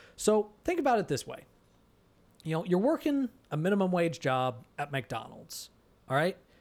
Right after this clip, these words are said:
If you cook, like, fifty burgers in one hour, you basically get the exact same amount of money as if you cooked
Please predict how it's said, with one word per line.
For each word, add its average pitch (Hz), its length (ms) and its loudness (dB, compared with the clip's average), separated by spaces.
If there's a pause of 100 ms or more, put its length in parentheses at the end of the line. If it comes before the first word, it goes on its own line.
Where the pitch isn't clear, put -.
(220)
If 156 180 0
you 226 120 2
cook, - 520 -2 (840)
like, 135 260 -2 (380)
fifty - 640 0
burgers 185 420 2
in 165 140 -4
one 156 160 0
hour, 143 440 0 (720)
you 147 80 -6
basically 165 400 0
get 147 200 -2
the 143 80 -2
exact 139 320 -2
same 143 160 -2
amount 135 240 -2
of 123 100 -6
money 123 400 -8 (320)
as 127 180 -4
if 127 200 -4
you 123 100 -6
cooked - 420 -6